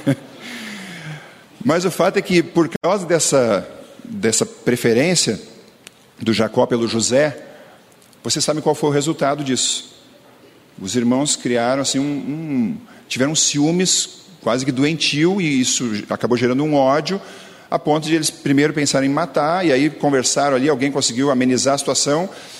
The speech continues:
e só apenas venderam ele para os ismaelitas, que daí então venderam para os egípcios, e ele acabou indo lá como escravo. Uma família, uma família, como eu disse, distinta.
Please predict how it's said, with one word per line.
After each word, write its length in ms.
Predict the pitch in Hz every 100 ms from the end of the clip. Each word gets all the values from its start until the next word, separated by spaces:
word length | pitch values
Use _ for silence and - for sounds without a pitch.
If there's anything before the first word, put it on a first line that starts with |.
| - -
e 100 | 165
só 280 | 170 - 170
apenas 680 | 196 185 196 - - - - -
venderam 460 | 120 170 156 170 165
ele 140 | 143
para 140 | 139 127
os 80 | 113
ismaelitas, 800 | 120 120 127 131 165 185 175
que 100 | -
daí 220 | 135 127 147
então 420 | 143 139 156 165 - -
venderam 380 | 135 127 131
para 220 | 123 127 123
os 100 | 113
egípcios, 540 | 113 113 147 - 147
e 40 |
ele 140 | 156 156
acabou 340 | 147 131 139 - - - - - -
indo 180 | 123 117
lá 100 | 120
como 200 | 117 113
escravo. 580 | - 87 82 82 - - - - - - - - - - - - _ _ _ - -
Uma 120 | 120
família, 580 | 165 160 165 160 127 98 - - - - _ _ _ _ _ _ -
uma 100 | 110
família, 340 | 113 110 147
como 180 | - 127
eu 60 | 127
disse, 160 | 131
distinta. 760 | - 131 - 139 151 131 110